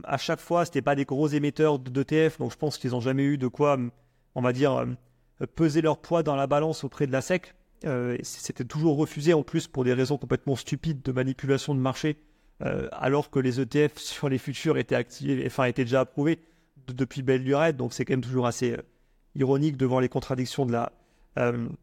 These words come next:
de la sec. Mais en l'occurrence, euh, voilà, tant qu'il n'y avait pas un gros émetteur qui se mettait dedans, à mon avis, il n'y aurait pas de quoi faire pencher la balance.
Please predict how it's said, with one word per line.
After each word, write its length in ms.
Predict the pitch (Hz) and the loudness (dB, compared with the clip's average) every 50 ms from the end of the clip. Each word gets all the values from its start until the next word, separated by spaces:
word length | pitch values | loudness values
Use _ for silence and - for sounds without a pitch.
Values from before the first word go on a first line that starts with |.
| _ _ _ _ _ - - | _ _ _ _ _ -18 -12
de 120 | 143 123 | -4 0
la 100 | 131 131 | 0 0
sec. 360 | 123 - 196 196 - - 165 - - | 2 2 -2 -2 -2 -4 -12 -10 -2
Mais 120 | 139 139 | 0 2
en 100 | 135 139 | 2 2
l'occurrence, 480 | 139 139 131 - 151 143 165 175 - - | 2 0 0 0 0 2 2 0 -2 0
euh, 520 | 139 127 123 123 120 120 120 120 120 120 117 | 0 0 2 2 0 0 0 0 0 -2 0
voilà, 280 | 120 131 131 127 127 - - | 0 0 0 0 -2 -4 -4
tant 100 | 143 135 | -4 -4
qu'il 120 | - 135 | -2 0
n'y 60 | 127 | -2
avait 60 | 123 - | -2 0
pas 160 | - 143 131 | 0 0 0
un 60 | 127 | 0
gros 200 | 123 127 139 147 | -2 2 2 2
émetteur 420 | 143 139 139 - - 151 147 - | 4 4 0 2 2 -2 -2 -2
qui 920 | - - 135 127 123 123 123 120 120 120 120 123 123 123 123 123 120 120 120 | -6 -6 -6 -4 -4 -4 -4 -4 -4 -4 -4 -4 -4 -4 -4 -4 -4 -4 -6
se 200 | 123 - - 135 | -8 -4 -2 0
mettait 240 | 127 131 - 139 127 | 0 0 0 0 -2
dedans, 280 | 123 120 143 151 156 | 0 2 2 4 4
à 40 | 151 | 4
mon 120 | 131 127 | 2 2
avis, 220 | 127 127 127 131 147 | 2 2 0 0 0
il 40 | 147 | 0
n'y 80 | 135 | 2
aurait 120 | 123 120 117 | 2 2 2
pas 140 | - 147 | 0 0
de 80 | 139 - | -2 -2
quoi 160 | - - 151 | 0 0 0
faire 180 | 135 - 135 - | 0 0 -6 -6
pencher 300 | - - 131 - 147 135 | -4 -6 -4 -2 -2 0
la 100 | 123 120 | 0 2
balance. 380 | 120 123 131 151 160 - - | 2 2 2 2 0 -4 -8